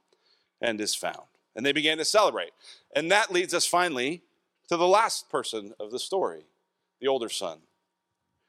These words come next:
He's mentioned again in verse twenty-five. "Now, the older son was in the field." Where was he?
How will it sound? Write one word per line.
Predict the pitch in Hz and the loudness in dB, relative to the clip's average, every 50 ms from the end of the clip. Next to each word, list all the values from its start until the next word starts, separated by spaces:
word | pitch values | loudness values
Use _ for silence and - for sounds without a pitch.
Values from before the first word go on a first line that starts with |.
| _ _ | _ _
He's | - 170 160 139 | -4 -2 0 2
mentioned | 170 160 - - 156 | 2 2 2 2 4
again | 151 165 165 | 4 4 4
in | 151 | 4
verse | 147 160 - - | 2 2 4 4
twenty-five. | 170 170 156 - 175 175 165 147 123 | 4 2 4 6 6 6 6 6 4
"Now, | 147 147 151 151 | 4 4 4 6
the | 139 156 - | 4 4 6
older | 156 196 214 240 233 214 | 8 10 10 10 10 10
son | 196 - - 156 147 151 170 202 190 - - - - - - - _ - | 8 6 6 6 6 4 4 0 -4 -8 -12 -20 -20 -20 -20 -16 _ 2
was | 143 156 147 139 | 4 4 4 4
in | - 165 175 175 180 180 165 | 4 4 4 4 4 4 2
the | 156 | 2
field." | - - - 170 160 117 101 98 | 2 2 2 2 4 4 2 2
Where | 110 151 202 233 | 4 4 6 6
was | 240 240 247 247 | 6 6 6 4
he? | 254 254 262 240 - | 2 0 0 -2 -8